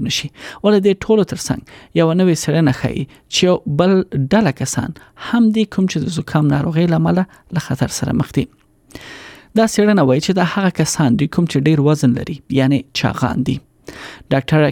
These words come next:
کریسي شارټ کوینزلند پوهنتون کې د زکام وایروس څېړونکې ده. هغه وایي چې پنځه اویا څخه تر اتیا سلنه سړي چې عمرونه یې هم منځنۍ کچه کې وي، له خپل وزن څخه دوی ډېر وزن لري یا چاغان دي.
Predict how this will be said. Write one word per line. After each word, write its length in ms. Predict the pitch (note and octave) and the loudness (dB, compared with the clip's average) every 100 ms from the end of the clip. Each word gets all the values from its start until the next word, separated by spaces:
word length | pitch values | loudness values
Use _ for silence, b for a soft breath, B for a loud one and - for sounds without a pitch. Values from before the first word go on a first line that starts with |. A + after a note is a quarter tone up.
| - | 0
کریسي 300 | - D3+ - - | -2 -2 -2 -4
شارټ 360 | - E3 B2+ - - | 2 2 2 -4 -2
کوینزلند 460 | C#3+ C3 C#3 D3 - | 2 2 2 2 0
پوهنتون 340 | C3 C3 F3 | -2 0 0
کې 100 | - D#3 | 0 -2
د 80 | C3 | -4
زکام 380 | - - D#3+ - | -4 0 2 2
وایروس 320 | - F3 - | 2 0 -2
څېړونکې 400 | - B2+ B2 - A2 | -2 2 2 0 -4
ده. 60 | C#3 _ B B B - | -6 _ B B B 0
هغه 280 | A3+ A3+ | 2 4
وایي 120 | A3 G#3+ | 4 2
چې 140 | - - | -2 -2
پنځه 220 | F3 F#3+ G#3 | 2 4 4
اویا 180 | G3+ F#3 | 2 0
څخه 140 | G3 F#3+ F#3+ | -2 -2 -2
تر 100 | - - | -2 -4
اتیا 240 | - G#3 G3 | -2 -2 -2
سلنه 400 | - F#3+ G3+ E3+ C#3 B B B | 0 2 2 2 -2 B B B
سړي 420 | - - E3 G#3 D3 | -4 2 4 4 2
چې 80 | - - | 0 0
عمرونه 420 | D3 D#3 G#3 F#3 C3 | 2 4 4 4 0
یې 60 | C3 - | -2 0
هم 100 | F3 D3 | 2 4
منځنۍ 360 | C3 C3+ E3+ E3 | 2 2 0 0
کچه 200 | F3+ - - | -2 -2 -2
کې 80 | B2+ | 0
وي، 120 | F3+ A#3+ B B B F#3+ G3 | 2 2 B B B 0 0
له 100 | - | 0
خپل 260 | - F3+ F3 | 0 2 2
وزن 260 | F#3+ F#3+ F#3 | 2 2 0
څخه 160 | F#3 C3+ C#3 D#3 | -2 -2 0 2
دوی 160 | E3 F3 - | 2 2 -2
ډېر 320 | C#3 C3 D3 B2+ B2 | -2 2 2 2 2
وزن 320 | C3 - - | 0 0 -4
لري 180 | - - D3 - D3 | -4 -4 -4 -2 0
یا 100 | D3 - - | 0 -4 -8
چاغان 560 | - - - - | -4 -4 -2 -2
دي. 80 | - | -2